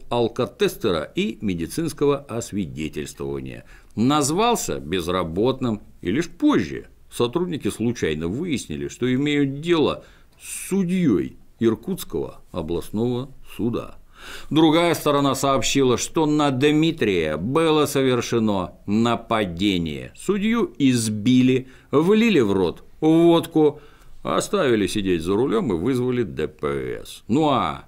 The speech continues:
бесчеловечный инспектор Лызуненко не оказал пострадавшему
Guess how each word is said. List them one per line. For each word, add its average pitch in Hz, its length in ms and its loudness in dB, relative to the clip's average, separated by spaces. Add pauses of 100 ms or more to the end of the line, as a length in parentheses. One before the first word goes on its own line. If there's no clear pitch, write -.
(140)
бесчеловечный 120 1040 0
инспектор 90 580 -4
Лызуненко 95 920 -2 (240)
не 131 160 0
оказал 170 560 -2
пострадавшему 92 1080 -6